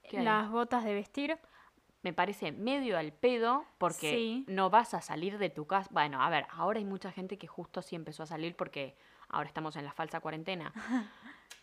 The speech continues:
Speaker 1: Pero
Speaker 2: Ay.
Speaker 1: son un producto caro,
Speaker 2: Claro, y
Speaker 1: las
Speaker 2: está bueno
Speaker 1: botas.
Speaker 2: comprarlo así.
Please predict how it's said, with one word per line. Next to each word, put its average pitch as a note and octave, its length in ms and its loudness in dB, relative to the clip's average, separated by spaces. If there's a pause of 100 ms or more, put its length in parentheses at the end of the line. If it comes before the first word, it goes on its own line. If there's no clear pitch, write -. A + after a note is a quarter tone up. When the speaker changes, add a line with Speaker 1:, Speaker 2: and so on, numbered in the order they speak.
(120)
Speaker 1:
Pero D#3 1000 4
Speaker 2:
Ay. - 160 -20
Speaker 1:
son C4 200 4
un C4 100 6
producto G#3+ 440 2
caro, F3+ 540 4
Speaker 2:
Claro, G#3 420 -2
y F#3 200 -10
Speaker 1:
las - 120 -2
Speaker 2:
está F3+ 120 -4
bueno F#3+ 160 4
Speaker 1:
botas. G3 240 4
Speaker 2:
comprarlo G3+ 440 -8
así. G#3 300 -12